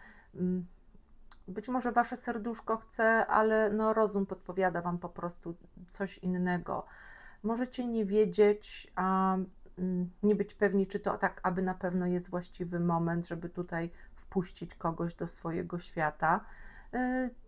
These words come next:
możecie czuć potrzebę bliskości, ale jednak ten lęk przed, no, utratą wolności dla niektórych może być po prostu silniejszy.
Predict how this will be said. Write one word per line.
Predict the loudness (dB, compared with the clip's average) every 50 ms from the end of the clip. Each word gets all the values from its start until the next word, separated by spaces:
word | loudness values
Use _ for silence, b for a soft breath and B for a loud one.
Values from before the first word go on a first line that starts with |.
| -20 -20 -20 -20 -20 -20 -18 -16 -16 -16 -14 -12
możecie | -8 -4 -4 -2 -2 -2 -2 -2 -4
czuć | -6 -6 -4 -4 -4 -4 -4 -8
potrzebę | -8 -8 -8 -8 -4 -2 -2 2 2 2
bliskości, | 2 0 -2 -4 -4 -8 -8 -2 0 0 0 0 -4 -10 -8 -4 -4 -2 0
ale | 2 2 4 4
jednak | 4 4 4 2 0 0 -2
ten | -4 -2 0 2 4
lęk | 4 6 6 6 4 4 2 -2 -6 -10
przed, | -14 -12 -8 -4 2 4 6 6 6 4 0 -6 -18 B B B B B B B B B B B
no, | 4 6 6 6 4 2
utratą | -2 -2 2 4 2 4 4 4 2 4
wolności | 4 4 4 4 4 2 0 -2 -8 -6
dla | -4 -2 0
niektórych | 0 0 -2 -4 -4 -4 -2 -2
może | -2 -2 -2 -4
być | -4 -6 -8 -10
po | -12 -10
prostu | -8 -6 -6 -6 -6 -6 -8 -10 -10
silniejszy. | -8 -6 -4 0 2 2 2 2 0 0 -4 -6 -4 -2 -2 -2 -4